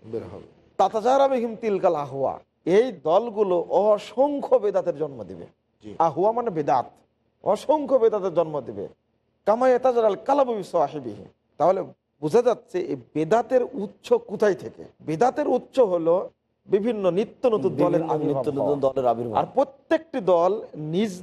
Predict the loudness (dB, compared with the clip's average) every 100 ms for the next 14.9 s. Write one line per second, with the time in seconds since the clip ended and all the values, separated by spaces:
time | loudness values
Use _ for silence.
0 | -2 2 2 0 -10 _ _ -2 0 -2
1 | 0 0 0 -4 -4 -4 -2 -2 -2 -4
2 | -4 -2 0 0 0 -4 -6 -14 _ _
3 | _ _ _ _ 0 0 2 0 0 0
4 | 2 4 0 0 -2 0 0 2 -2 -4
5 | -4 -4 -4 0 2 2 2 2 2 0
6 | -2 -8 _ _ _ _ -2 -2 -2 4
7 | 4 4 0 -4 -6 -4 -2 0 0 0
8 | 2 2 2 -2 0 2 2 2 0 0
9 | 0 -6 _ _ _ _ _ -2 0 2
10 | 2 2 0 0 2 0 0 -2 0 0
11 | 0 0 0 0 0 0 -8 _ _ _
12 | 0 2 0 -2 -4 0 4 6 4 0
13 | 0 0 2 0 2 0 0 -4 2 2
14 | 2 -2 -2 -2 -2 -2 -2 -4